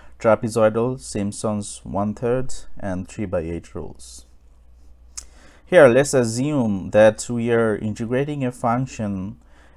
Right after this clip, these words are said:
f of x in the interval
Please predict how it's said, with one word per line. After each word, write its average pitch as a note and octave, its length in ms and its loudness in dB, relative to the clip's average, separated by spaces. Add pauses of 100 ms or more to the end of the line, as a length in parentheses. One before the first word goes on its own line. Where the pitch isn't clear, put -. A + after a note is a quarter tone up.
f A#2 240 2
of - 220 -4
x F2 600 -4 (120)
in G#2+ 200 -4
the G#2 120 -2
interval G#2 760 -4